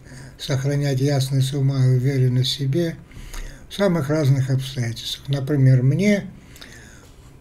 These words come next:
при выдаче вот этого такого неповторимого, уникального, шучу,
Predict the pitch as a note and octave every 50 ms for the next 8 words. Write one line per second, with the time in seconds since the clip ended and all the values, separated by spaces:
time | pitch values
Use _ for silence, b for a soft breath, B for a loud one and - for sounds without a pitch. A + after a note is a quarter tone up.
0 | - - - - - - D3 D3+ D3+ C#3+ F3 G3 E3 D#3 C3+ C3 - C#3 B2 C3+
1 | C#3 C3+ E3+ D#3+ C3 - C3+ A#2+ A#2+ A#2+ A#2 A2+ - B2+ B2+ C3 C#3 C3+ B2 A2+
2 | A2+ A2+ A2+ A2+ - B B B B B B B B B B B B B - C#3
3 | D#3 E3 C3 F3 F3 C#3+ C3 - E3 D#3 D3+ E3+ F#3 G3+ F#3+ E3+ D3 C3+ C3 C3
4 | C3+ C3+ C#3 C#3+ D3 C#3+ C#3 D#3+ E3 F3+ F#3 D#3+ D3+ D3 C#3 C3 B2+ B2+ B2+ -
5 | - - C3 - - - C3 A#2+ -